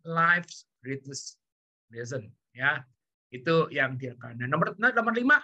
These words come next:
kehebatan sebuah keberanian. Hidup saat ini juga. Mulai kerjakan atau mimpikan apa yang kamu bisa.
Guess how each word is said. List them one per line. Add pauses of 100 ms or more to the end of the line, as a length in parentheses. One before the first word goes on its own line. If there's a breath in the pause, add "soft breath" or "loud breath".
(160)
kehebatan
sebuah
keberanian. (400)
Hidup
saat
ini
juga. (1040)
Mulai
kerjakan (640)
atau
mimpikan
apa
yang
kamu
bisa.